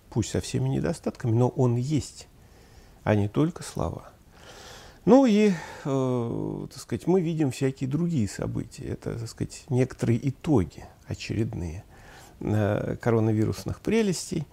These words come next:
А теперь посмотрим на то, как происходит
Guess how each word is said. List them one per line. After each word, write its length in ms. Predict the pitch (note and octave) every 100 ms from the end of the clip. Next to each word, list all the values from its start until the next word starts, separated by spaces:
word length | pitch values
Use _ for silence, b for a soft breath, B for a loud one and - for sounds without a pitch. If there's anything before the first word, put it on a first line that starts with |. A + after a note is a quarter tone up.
| B B B B -
А 300 | B2 A#2 A2
теперь 280 | - A#3+
посмотрим 720 | C#4 D#3 - D#3 F3+ D#3+ D3+ C3 B B B B B - - - - - - - -
на 400 | D3+ C3+ B2+ G#2+ B B B -
то, 320 | G3 G3+ E3+ -
как 440 | D#3+ A2+ - - - _ - B B B
происходит 920 | - A#2+ A2+ - - G#3+ A3 G3+ -